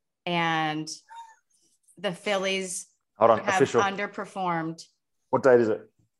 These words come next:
Speaker 2: It is the first of December in Australia, and Kelsey has pronounced the Nationals dead.
Speaker 1: Nationals are dead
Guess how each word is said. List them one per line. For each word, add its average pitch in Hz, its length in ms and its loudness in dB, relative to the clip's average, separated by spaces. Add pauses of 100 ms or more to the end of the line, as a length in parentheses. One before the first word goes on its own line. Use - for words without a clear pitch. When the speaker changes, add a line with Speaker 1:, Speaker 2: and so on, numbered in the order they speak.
(840)
Speaker 2:
It 139 100 4
is 135 320 4
the 127 240 4
first 220 380 6
of 208 80 2
December 175 420 4
in 139 60 4
Australia, 117 560 2 (440)
and 117 220 -8
Kelsey 147 640 0 (180)
has 120 260 2
pronounced 117 460 0
the 110 80 -6
Nationals 104 400 -4
dead. 80 220 -6 (840)
Speaker 1:
Nationals 226 440 -6
are 220 80 -8
dead 175 480 -2